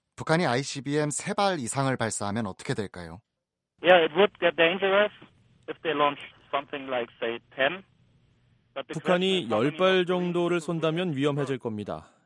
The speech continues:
Speaker 3: 예, 북한 미사일이 제대로 작동할지 여부가 관건인데,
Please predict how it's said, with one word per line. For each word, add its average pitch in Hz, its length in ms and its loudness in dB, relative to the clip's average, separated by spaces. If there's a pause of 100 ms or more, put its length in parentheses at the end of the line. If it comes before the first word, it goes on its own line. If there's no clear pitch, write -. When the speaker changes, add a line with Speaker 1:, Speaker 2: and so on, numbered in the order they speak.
(140)
Speaker 3:
예, 113 60 -8
북한 160 380 -2
미사일이 147 420 0
제대로 135 380 -4
작동할지 160 840 -6
여부가 120 540 0
관건인데, 107 720 -6